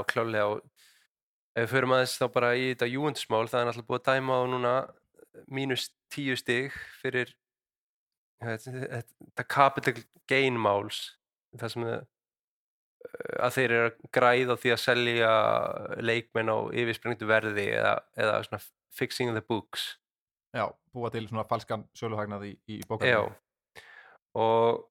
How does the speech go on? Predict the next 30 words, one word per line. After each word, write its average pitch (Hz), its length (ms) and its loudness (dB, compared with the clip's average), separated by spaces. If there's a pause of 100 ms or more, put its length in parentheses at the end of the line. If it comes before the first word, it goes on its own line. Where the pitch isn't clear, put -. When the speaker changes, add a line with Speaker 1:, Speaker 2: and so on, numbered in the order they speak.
(640)
Speaker 1:
þeir 139 140 2
fá 151 80 2 (380)
mínus 170 260 2
tíu 165 200 2
stig 127 320 2 (340)
tuttugu 180 400 0
mínútum 165 320 0
áður 160 240 2
en 156 140 0
að 147 80 -10
kick-off, - 500 -4
eða 131 160 -2
tuttugu 165 240 -2
og 151 80 -2
fimm 170 140 0
mínútur 156 200 -2
áður 151 280 2
en 147 80 -2
að - 20 -20
kick-off 151 500 -2
er 143 300 0
á 143 40 0 (100)
móti 143 340 -4
Empoli 123 480 -2
í 127 80 -2
þrítugasta 151 640 -4
og - 60 -6
sjöttu 151 340 -2
umferð 131 400 -2 (960)
deildarinnar. 104 480 0